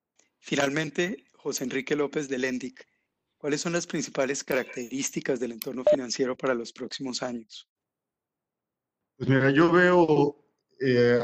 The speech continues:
Speaker 2: a corto, mediano plazo, siguiendo con el tema de, de nuevo normal, yo veo un, un nuevo normal transitorio, eh, en el que este entorno transitorio, el, el sector financiero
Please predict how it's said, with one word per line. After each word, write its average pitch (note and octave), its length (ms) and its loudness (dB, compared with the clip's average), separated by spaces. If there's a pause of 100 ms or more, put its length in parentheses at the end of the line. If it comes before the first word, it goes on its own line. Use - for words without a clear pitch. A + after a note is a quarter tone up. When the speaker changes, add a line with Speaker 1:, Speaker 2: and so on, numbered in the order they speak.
Speaker 2:
a A#2+ 500 4
corto, C#3 340 0
mediano A#2+ 500 2
plazo, B2 640 0
siguiendo B2+ 460 0
con A#2 140 -2
el A2 140 -2
tema A#2+ 320 2
de, G#2+ 220 0
de A2+ 100 -4
nuevo A#2+ 220 2
normal, A2+ 560 0
yo B2 140 -2
veo C3 120 2
un, B2 260 0
un A#2+ 120 -2
nuevo A#2+ 180 4
normal A2 360 0
transitorio, G#2 680 -6 (520)
eh, G#2 580 0
en G#2+ 200 2
el G#2 260 -2
que G#2 420 0 (640)
este C3 280 -2
entorno B2 800 2
transitorio, A2+ 960 0 (500)
el, G#2+ 400 -6
el G#2+ 220 -2
sector A#2+ 420 -4
financiero B2+ 840 0